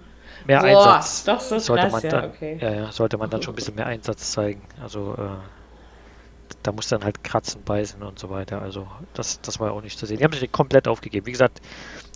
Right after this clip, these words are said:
Speaker 1: wenn der Stu-, V F B Stuttgart ernst gemacht hätte, hätte es da vielleicht auch, äh, sechs, sieben, acht eins ausgehen können.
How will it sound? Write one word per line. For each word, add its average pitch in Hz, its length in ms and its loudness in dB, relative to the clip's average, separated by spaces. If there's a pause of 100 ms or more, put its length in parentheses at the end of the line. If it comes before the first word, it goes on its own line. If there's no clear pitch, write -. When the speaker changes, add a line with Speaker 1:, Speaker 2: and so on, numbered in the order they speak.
(120)
Speaker 1:
wenn 131 80 6
der 127 100 6
Stu-, 160 340 -4
V - 180 4
F - 80 4
B 131 80 -2
Stuttgart - 400 -6
ernst 120 200 -8
gemacht 110 240 -4
hätte, 107 100 0
hätte 107 120 -4
es - 80 -12
da 107 160 -2
vielleicht 98 340 -8
auch, - 320 -12
äh, 101 260 -14
sechs, - 340 -12
sieben, 104 260 -14
acht - 320 -8
eins 101 260 -12
ausgehen 107 400 -12
können. 104 260 -16